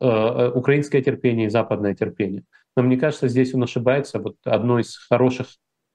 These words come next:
а, один из хороших сюрпризов двадцать второго года заключается в том, что Путин, а, часто переоценивает свою силу, недооценивает приверженность Запада и украинцев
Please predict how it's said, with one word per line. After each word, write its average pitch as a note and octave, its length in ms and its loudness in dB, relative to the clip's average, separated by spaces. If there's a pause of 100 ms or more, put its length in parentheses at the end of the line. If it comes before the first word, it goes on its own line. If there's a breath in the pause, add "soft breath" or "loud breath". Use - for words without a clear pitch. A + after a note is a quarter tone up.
(120)
а, G#2+ 460 0 (120)
один B2+ 440 0
из A2 100 -6
хороших A#2 320 -2
сюрпризов A2+ 480 -2
двадцать A2 240 0
второго A2 220 0
года B2+ 180 2
заключается G#2+ 540 -4
в - 80 -18
том, B2 340 0 (360)
что - 180 -2
Путин, A2 560 -2 (340)
а, G2 380 -2
часто B2 340 0
переоценивает B2 800 0
свою A#2+ 220 2
силу, A2+ 320 0
недооценивает G2+ 880 -2
приверженность G#2 680 -2 (180)
Запада A#2 460 2
и B2+ 160 0
украинцев G#2+ 520 -2